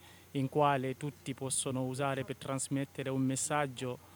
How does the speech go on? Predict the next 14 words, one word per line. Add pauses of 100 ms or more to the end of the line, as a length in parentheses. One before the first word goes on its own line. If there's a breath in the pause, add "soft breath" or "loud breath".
(480 loud breath)
Per
me
è
una
cosa
grandiosa
e
anche
molto
importante,
perché
sta
proprio
vicino